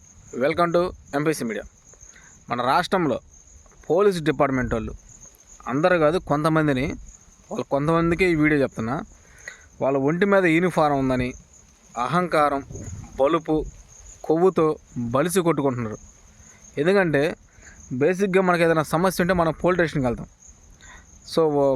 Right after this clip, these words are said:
పోలీస్ డిపార్ట్‌మెంట్ వాళ్ళు ఏమైనా న్యాయం చేస్తారేమో, ఈ రెండు వర్గాలను కూర్చోబెట్టి సెటిల్ చేస్తారని చెప్పి మనం పోలీస్ స్టేషన్‌కి వెళ్తాం. కానీ మనం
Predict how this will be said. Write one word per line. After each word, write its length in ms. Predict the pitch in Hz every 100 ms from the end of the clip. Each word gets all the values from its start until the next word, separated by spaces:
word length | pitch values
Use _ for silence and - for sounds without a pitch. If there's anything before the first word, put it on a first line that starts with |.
| 123
పోలీస్ 220 | 165 175
డిపార్ట్‌మెంట్ 440 | 160 160 160 156 151
వాళ్ళు 120 | 147
ఏమైనా 160 | 147 143
న్యాయం 340 | 135 147 151
చేస్తారేమో, 680 | 143 127 131 131 151 127 117 - - - - 139
ఈ 100 | 135
రెండు 260 | 135 165
వర్గాలను 560 | 160 160 147 143 147 143
కూర్చోబెట్టి 600 | - 147 160 143 139 139
సెటిల్ 320 | - 139 151
చేస్తారని 340 | 143 139 139
చెప్పి 120 | 135 143
మనం 160 | 139 -
పోలీస్ 140 | 143
స్టేషన్‌కి 220 | 139 123 120
వెళ్తాం. 180 | 113 - - - - - -
కానీ 500 | 156 160 160 151 113 - - - - -
మనం 200 | 139 185